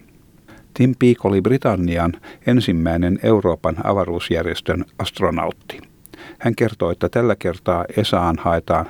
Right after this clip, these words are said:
neljästä kuuteen uutta astronauttia, mikä on hieno asia, sillä suunnitteilla oleviin tulevaisuuden toimiin ei sisälly ainoastaan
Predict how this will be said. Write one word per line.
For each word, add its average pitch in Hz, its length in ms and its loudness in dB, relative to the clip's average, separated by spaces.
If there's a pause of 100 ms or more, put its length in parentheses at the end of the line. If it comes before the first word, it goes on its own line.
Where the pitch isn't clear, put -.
neljästä 104 540 2
kuuteen 107 520 2
uutta 110 380 0
astronauttia, 95 720 0 (420)
mikä 101 280 2
on 104 100 2
hieno 101 400 4
asia, 87 380 0
sillä 92 320 2
suunnitteilla 87 640 2
oleviin 87 460 2 (120)
tulevaisuuden 87 720 2
toimiin 92 460 2 (260)
ei 113 160 4
sisälly 87 520 0
ainoastaan 82 500 -2